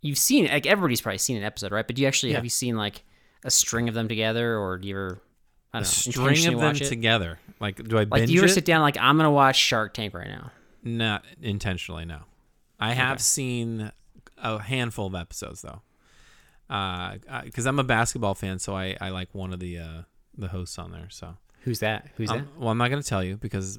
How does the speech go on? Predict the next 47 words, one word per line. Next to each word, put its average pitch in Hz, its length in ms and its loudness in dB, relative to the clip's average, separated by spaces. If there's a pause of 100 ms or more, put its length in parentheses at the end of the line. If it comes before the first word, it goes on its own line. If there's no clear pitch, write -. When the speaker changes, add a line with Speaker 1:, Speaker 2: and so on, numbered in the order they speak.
Speaker 2:
it 113 100 -4
might 98 280 -2
come 101 160 -6
up 92 120 -6
in 92 60 -8
trivia 90 360 -4
later. 180 460 2
Speaker 1:
<laughs> 151 80 -6
Speaker 2:
So 101 360 -6 (280)
Speaker 1:
Oh, 139 480 2
gotcha. 113 140 -2
Speaker 2:
we'll 113 100 2
s-, 104 60 -2
Speaker 1:
All 107 80 0
right. 104 80 -2
Speaker 2:
we'll 110 80 0
see. 95 280 -4
So - 160 -4
don't 160 200 8
Google 180 320 8
anything. 123 220 2
Speaker 1:
Are 170 160 6
you, 208 640 2 (380)
are 127 120 2
you 147 140 2
for 180 560 2
or 131 220 4
against 113 680 -2 (260)
Mister 113 320 -2
Wonderful? 98 460 -6 (840)
Speaker 2:
Mm. 120 960 -4 (920)
Robert 113 400 2
Herj-, 110 400 -2
Herj-, 107 520 -6
how 107 80 -6
do 127 60 -4
you 143 60 -4
say 156 120 -4
his 147 100 -4
last 151 180 -6
name? 160 180 -8 (640)
Speaker 1:
That's 113 240 -2
not 104 120 -2
Speaker 2:
Herjavec? - 20 -6
Speaker 1:
the - 60 -10
same 101 140 -6
guy. 101 200 -10